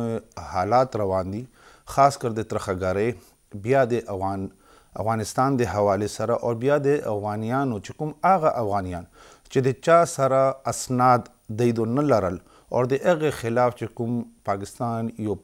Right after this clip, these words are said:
پالیسي جوړه کړه او د هغې هوا-، باندې ګڼه تیس نومبر یې آخري ډیټ ورکړی و. هغې حوالې سره هم بریفینګ دي، هغه به موږ کوشش کوو چې ګڼه ډسکس کړو. په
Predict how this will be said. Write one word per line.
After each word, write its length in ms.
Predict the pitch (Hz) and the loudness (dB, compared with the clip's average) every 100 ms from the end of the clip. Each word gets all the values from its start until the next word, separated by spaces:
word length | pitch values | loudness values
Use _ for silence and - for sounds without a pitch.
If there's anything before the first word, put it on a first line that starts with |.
| 98 | -6
پالیسي 460 | 95 98 - 123 | -4 -4 -4 -4
جوړه 420 | 110 - 110 104 104 - | -4 -6 -4 -2 -2 -2
کړه 140 | 104 104 - 98 | -2 -2 -2 -6
او 60 | 95 | -4
د 120 | 95 120 | -4 -4
هغې 240 | 117 110 101 | -4 -4 -4
هوا-، 180 | 95 - _ - _ - | -6 -8 _ -20 _ -8
باندې 360 | 110 104 110 107 | -4 0 0 -2
ګڼه 420 | 107 107 113 - | -4 -4 -6 -8
تیس 180 | 160 151 - | -6 -6 -4
نومبر 360 | 120 110 113 117 | -4 -2 -2 0
یې 180 | 113 117 - | 0 -2 -4
آخري 340 | 95 - 104 113 92 101 | -8 -4 -2 -2 -4 -4
ډیټ 240 | 104 95 | -2 0
ورکړی 380 | 95 85 107 104 | -2 -2 -2 0
و. 80 | 104 135 - - - | 0 0 -6 -20 -6
هغې 240 | 160 160 151 | -2 4 6
حوالې 300 | 123 120 135 | 8 8 6
سره 140 | 135 127 | 4 4
هم 100 | 117 | 2
بریفینګ 340 | 120 117 127 | -2 0 0
دي، 60 | 120 - 98 | 0 -2 -2
هغه 160 | 104 123 | 0 0
به 40 | 143 | 0
موږ 500 | 143 135 131 - 120 | 2 2 2 -6 -8
کوشش 260 | 117 113 117 - | -6 -4 -6 -2
کوو 160 | 120 113 | 0 0
چې 60 | 104 | -4
ګڼه 140 | 110 101 95 | -6 -6 -6
ډسکس 280 | - 139 - | -2 -2 -2
کړو. 100 | 135 - - - - | -6 -8 -20 -20 -2
په 80 | 151 | 2